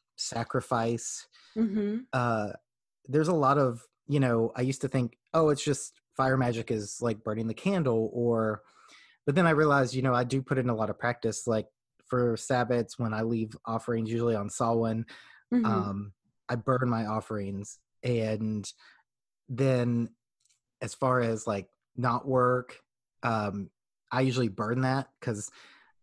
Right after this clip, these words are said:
Speaker 1: most of the time the knot work I do is hexing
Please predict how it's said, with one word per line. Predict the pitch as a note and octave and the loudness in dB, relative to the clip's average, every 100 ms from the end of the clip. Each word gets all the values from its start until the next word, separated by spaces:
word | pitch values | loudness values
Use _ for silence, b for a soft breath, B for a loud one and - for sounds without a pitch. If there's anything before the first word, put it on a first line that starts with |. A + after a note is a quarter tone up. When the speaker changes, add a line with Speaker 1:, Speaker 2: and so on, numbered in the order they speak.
| _ _ _ _ | _ _ _ _
Speaker 1:
most | A#2+ C#3+ D3 | 0 0 0
of | F3 | 0
the | D3 | 2
time | C#3+ C3 | 4 4
the | |
knot | A#2 B2 C3 | 2 0 0
work | B2 B2+ | -2 0
I | A2 | 0
do | A#2+ A#2 | 0 0
is | A2 - | 0 -4
hexing | - A#2+ - - F3 F3+ F#3+ | -8 -8 -6 -2 0 0 -2